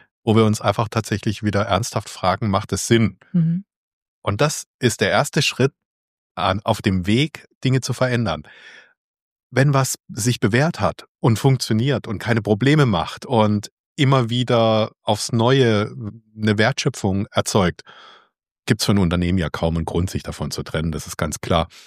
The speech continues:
Speaker 1: Aber wir hatten auch eine Situation, in der einfach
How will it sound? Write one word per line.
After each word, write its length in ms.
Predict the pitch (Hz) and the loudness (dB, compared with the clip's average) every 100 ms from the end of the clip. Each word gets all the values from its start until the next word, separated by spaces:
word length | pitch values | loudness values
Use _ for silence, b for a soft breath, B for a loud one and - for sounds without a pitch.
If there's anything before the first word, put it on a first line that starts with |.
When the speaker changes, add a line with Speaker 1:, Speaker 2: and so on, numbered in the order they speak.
| B _ | B _
Speaker 1:
Aber 400 | - 90 98 95 - _ _ _ | -4 2 4 4 2 _ _ _
wir 180 | - 98 | -2 0
hatten 240 | 113 - 151 | 2 0 0
auch 200 | 107 104 | 0 2
eine 100 | 107 | 2
Situation, 720 | 113 92 82 - - 90 120 | 2 0 -2 -2 0 2 2
in 120 | 107 | 2
der 240 | 95 90 | 2 0
einfach 580 | 87 87 98 117 104 - | 0 -2 0 0 0 -4